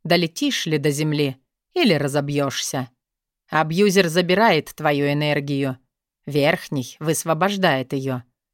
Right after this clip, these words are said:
направляет, дает твоим батарейкам перезарядиться. Возможно, если бы ты поняла и приняла свою природу нижней раньше, ты бы не подалась к этим ничтожным фаталам,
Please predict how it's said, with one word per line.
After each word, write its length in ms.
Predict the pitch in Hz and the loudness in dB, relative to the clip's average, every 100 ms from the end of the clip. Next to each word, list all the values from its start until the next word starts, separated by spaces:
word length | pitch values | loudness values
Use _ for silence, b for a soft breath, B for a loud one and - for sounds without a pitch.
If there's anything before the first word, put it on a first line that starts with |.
| - | -4
направляет, 840 | - - 143 127 131 139 151 - _ _ _ - | -4 0 0 0 -2 -2 -4 -10 _ _ _ -6
дает 460 | 156 160 180 190 | 0 2 2 0
твоим 380 | - 165 180 170 | -2 -2 0 0
батарейкам 720 | 165 170 180 190 180 - 175 | -2 2 2 4 2 0 -2
перезарядиться. 1040 | 160 185 175 185 196 180 151 - - 123 - _ _ _ _ _ - | 0 0 2 0 0 0 -4 -4 -6 -8 -8 _ _ _ _ _ -6
Возможно, 540 | 339 294 302 175 160 | -4 -2 0 0 0
если 400 | 151 165 165 165 | 0 0 -2 -4
бы 140 | 151 | -4
ты 200 | 147 160 | -2 -2
поняла 580 | 151 151 147 139 139 190 | 0 0 0 0 2 2
и 100 | 160 | 0
приняла 560 | - 147 147 139 139 202 | -2 -2 -2 0 0 0
свою 340 | - 156 143 | 0 -2 -2
природу 560 | 131 151 143 156 190 151 | -2 -2 0 2 0 0
нижней 520 | 151 190 220 165 147 | 2 2 2 0 0
раньше, 580 | 139 233 254 - 147 127 _ _ _ _ _ | 0 0 -2 -2 -4 -4 _ _ _ _ _
ты 160 | 339 | -4
бы 120 | 247 247 | 0 2
не 120 | 214 | 2
подалась 580 | 185 170 165 196 - - | 2 2 4 2 0 -4
к 80 | 156 | -4
этим 300 | 139 147 147 | -2 -2 -2
ничтожным 640 | 151 - 165 156 151 143 | -4 -6 -2 -2 -2 -6
фаталам, 680 | - 151 - 175 151 127 | -2 -2 2 2 2 -2